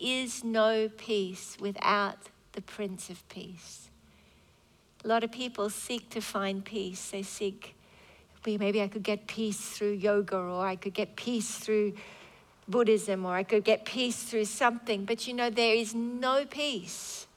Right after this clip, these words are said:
without Jesus.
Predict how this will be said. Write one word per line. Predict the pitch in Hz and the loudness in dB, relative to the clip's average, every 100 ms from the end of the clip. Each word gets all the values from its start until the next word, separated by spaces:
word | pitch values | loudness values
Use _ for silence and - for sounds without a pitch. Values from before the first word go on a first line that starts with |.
| _ _ _ _ _ _ _ _ - | _ _ _ _ _ _ _ _ -6
without | 214 208 208 208 - - _ _ _ _ - | -2 4 4 4 0 -16 _ _ _ _ -20
Jesus. | - 226 214 214 - - 175 - - | -6 -2 -2 -4 -10 -14 -14 -14 -16